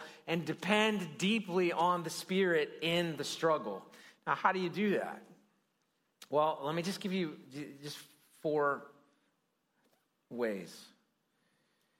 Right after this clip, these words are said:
First of all, let the Word do its job. Let the Word expose sin in your life.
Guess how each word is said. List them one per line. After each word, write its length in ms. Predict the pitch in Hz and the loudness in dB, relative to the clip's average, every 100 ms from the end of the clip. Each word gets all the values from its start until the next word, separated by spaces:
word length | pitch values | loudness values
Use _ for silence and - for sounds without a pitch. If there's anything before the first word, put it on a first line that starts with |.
| _ _ _ _ _ | _ _ _ _ _
First 440 | - - 185 208 185 | -12 0 0 0 -2
of 120 | 143 | 0
all, 240 | 131 123 | 2 2
let 360 | 127 165 185 - | 2 2 0 -4
the 100 | 165 | -6
Word 800 | 135 123 139 143 135 127 117 107 127 | -6 -4 0 2 4 2 -2 -10 -16
do 240 | 120 127 123 | -10 -6 -6
its 160 | 107 | -6
job. 360 | - 127 110 95 | -4 0 2 0
Let 340 | 120 165 202 - | 2 2 2 0
the 100 | 214 | 0
Word 600 | 196 170 170 165 160 143 | 2 4 4 4 2 0
expose 760 | 139 - - - 151 147 147 | -4 -6 -4 2 2 2 0
sin 720 | - - - 151 139 131 127 117 - | -6 -12 -8 -2 0 0 -4 -8 -10
in 160 | 135 131 | -6 -2
your 140 | 127 | 0
life. 500 | 117 95 - - | 2 0 -6 -16